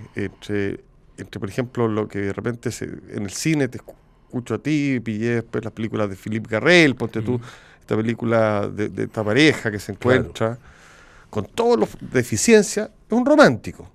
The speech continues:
Speaker 1: Kenneth Godard, un romántico.
Speaker 2: Sí.
Speaker 1: O sea, la, la, los hombres, eh, digeribles ya no son como los personajes de Cormac McCarthy, po.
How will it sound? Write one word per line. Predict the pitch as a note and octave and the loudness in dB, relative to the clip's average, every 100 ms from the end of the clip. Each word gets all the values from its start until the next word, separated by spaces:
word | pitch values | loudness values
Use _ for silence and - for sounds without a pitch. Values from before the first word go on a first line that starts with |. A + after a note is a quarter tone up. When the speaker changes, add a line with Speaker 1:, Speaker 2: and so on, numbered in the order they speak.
| - _ - _ _ _ - | -20 _ -20 _ _ _ -2
Speaker 1:
Kenneth | E3 G3 | 4 4
Godard, | E3+ F3+ F3 G3 - _ | 6 8 8 6 0 _
un | C4+ A#3 | -2 4
romántico. | D#4 D#4+ C#3 F#2 - - - _ _ _ _ _ _ _ - | 6 6 4 2 -12 -18 -20 _ _ _ _ _ _ _ -16
Speaker 2:
Sí. | G2 D#2 D2 D#2+ E2 - | -16 -16 -18 -20 -20 -18
Speaker 1:
O | - | -10
sea, | - - | -8 -6
la, | - | -4
la, | D3+ B2 D3 | -2 -4 0
los | C#3 F3+ | 4 4
hombres, | C4+ A3 A#3+ A#3 A3 D#3 | 4 2 0 0 0 0
eh, | C#3+ B2+ | -2 -2
digeribles | B2 A#2+ E3+ A#3 G3+ F#2 D#2 - _ _ _ _ _ _ _ _ _ - | -4 -2 0 4 2 0 -8 -16 _ _ _ _ _ _ _ _ _ 2
ya | C#3 | 4
no | C#3 | 4
son | - E3+ G#3 | 2 0 0
como | - G3+ G3 | 0 0 2
los | F#3 | 0
personajes | - E3+ D#3+ E3+ F3 F3 | -2 -6 -2 -2 0 0
de | D#3 | 0
Cormac | E3+ F3+ F3 | 0 2 2
McCarthy, | D#3 D3+ D4 - - | 0 2 0 -2 -10
po. | - - | -14 -16